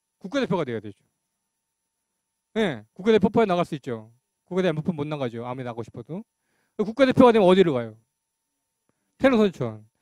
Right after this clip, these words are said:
그 이제 이 선수가, 이, 이 탁구 선수가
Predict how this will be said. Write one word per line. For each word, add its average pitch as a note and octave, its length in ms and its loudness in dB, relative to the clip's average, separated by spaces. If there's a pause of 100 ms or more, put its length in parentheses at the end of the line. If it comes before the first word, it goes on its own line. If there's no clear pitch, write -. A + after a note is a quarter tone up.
(120)
그 C4+ 120 0
이제 E3+ 480 0 (380)
이 F#3 80 -4
선수가, C#3 720 -4 (340)
이, C#3+ 80 -10
이 C#3+ 400 -6
탁구 F#3+ 180 -8
선수가 B2+ 460 -8